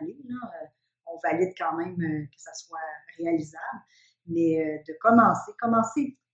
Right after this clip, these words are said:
petit pas par petit pas, déjà, c'est, c'est un bon, un, un bon signe, et de maximiser effectivement le, le rendement, mais de la bonne façon,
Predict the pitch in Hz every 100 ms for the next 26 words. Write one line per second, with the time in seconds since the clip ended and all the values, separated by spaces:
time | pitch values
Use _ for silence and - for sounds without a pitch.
0 | _ _ 202 - - - 240 208 - -
1 | - - 202 214 - - _ _ 175 170
2 | 196 202 - - 165 165 156 - - _
3 | - 165 170 175 180 170 165 160 170 165
4 | - 196 254 262 - _ _ - 226 226
5 | - - _ _ _ _ _ _ 190 180
6 | 185 180 - 175 165 165 185 185 175 165
7 | - - - 165 170 170 160 156 151 160
8 | 156 160 - 202 226 185 175 165 185 175
9 | - 165 -